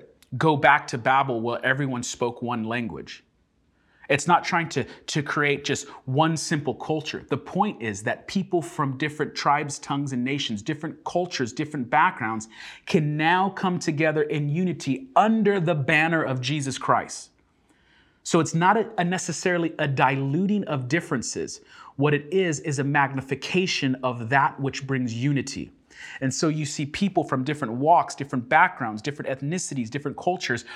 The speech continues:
all throughout the book of Acts, coming together and setting aside differences under the unity and banner of Jesus Christ. This is what God's family looks like.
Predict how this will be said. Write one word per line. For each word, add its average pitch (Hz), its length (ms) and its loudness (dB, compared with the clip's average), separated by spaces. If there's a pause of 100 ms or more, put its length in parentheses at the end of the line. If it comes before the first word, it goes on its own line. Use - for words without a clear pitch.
(160)
all 180 200 10
throughout 185 340 0
the 151 60 -2
book 135 240 -6
of 113 120 -6
Acts, 107 300 -2 (300)
coming 214 440 2
together 143 540 0
and 143 140 0
setting 175 420 2
aside 208 560 2
differences 117 760 -2 (360)
under 196 360 4
the 151 120 2
unity 185 640 0
and 139 240 0
banner 156 320 4
of 123 200 -2
Jesus 135 380 0
Christ. - 520 0 (720)
This 143 240 2
is 120 100 0
what 143 160 -2
God's 131 280 4
family 120 460 -2
looks - 400 -6
like. - 280 -16